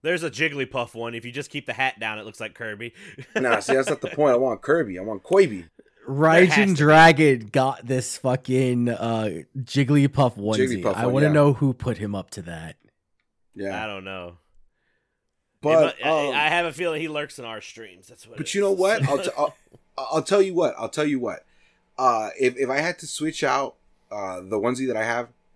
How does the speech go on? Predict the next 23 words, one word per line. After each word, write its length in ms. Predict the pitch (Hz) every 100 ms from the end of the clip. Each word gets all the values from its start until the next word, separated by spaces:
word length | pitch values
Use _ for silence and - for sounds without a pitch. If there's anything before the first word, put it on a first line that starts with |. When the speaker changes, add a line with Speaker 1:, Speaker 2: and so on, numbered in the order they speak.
| _
Speaker 2:
I 80 | 107
would 180 | 120 131
want 280 | 110 120 127
something 480 | - 120 120 127 113
a 60 |
little 200 | 104 110
bit 140 | 107 113
more, 360 | 107 110 107 - - -
'cause 100 | 143
the 60 | 147
Sonic 380 | - 175 233 233
one 100 | 156
that 80 |
you 160 | 131 147
have, 180 | 147 139
he 100 | 123
has 220 | 143 139
the, 380 | 131 110 98 90 _ _ _ _
the, 280 | 113 113 107
the 80 | 110
hedgehog 520 | 127 202 165 110 95
hair, 260 | 110 90 92
right? 360 | 104 147 -